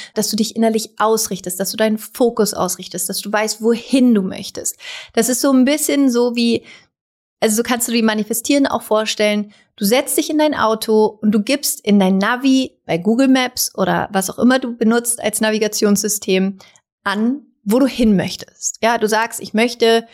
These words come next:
in die Rosenbergstraße fünfundzwanzig, ja.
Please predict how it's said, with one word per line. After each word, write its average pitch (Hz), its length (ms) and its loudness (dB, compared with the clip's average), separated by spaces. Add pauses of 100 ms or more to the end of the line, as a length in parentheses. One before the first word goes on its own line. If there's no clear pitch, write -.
(240)
in 208 220 4
die 196 80 2
Rosenbergstraße 214 1500 2
fünfundzwanzig, - 1080 0 (160)
ja. 202 320 -2